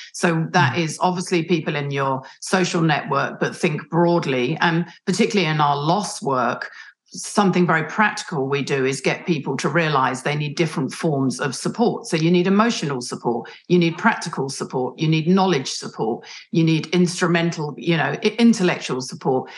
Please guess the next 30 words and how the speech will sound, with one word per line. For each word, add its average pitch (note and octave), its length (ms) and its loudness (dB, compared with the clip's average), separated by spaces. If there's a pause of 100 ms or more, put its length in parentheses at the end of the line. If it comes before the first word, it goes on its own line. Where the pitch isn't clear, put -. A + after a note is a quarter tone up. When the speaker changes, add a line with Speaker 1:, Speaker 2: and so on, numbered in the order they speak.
(120)
Speaker 1:
but A3 100 4
you A#3+ 140 6
also C#4+ 260 2
need F#3+ 240 4
support A#3 400 0
of F3+ 140 -2
people A3+ 340 2
just A3 460 -2
to G3 260 2
remember F#3 880 4
your C#3+ 320 -2
person, C3+ 720 0
memory D3+ 480 2
support. A2 580 -6 (300)
So - 140 0
that's F3+ 240 0
a - 40 -12
kind F#3 200 4
of D#3+ 80 0
example D#3+ 840 0
of C#3+ 180 -6
how C#3 440 0 (220)
much F3 280 2
you E3+ 80 -4
can D#3+ 160 -2
kind D#3+ 180 0
of D3+ 140 -8
break E3+ 320 0
it G#3 140 -4
down. D#3 460 0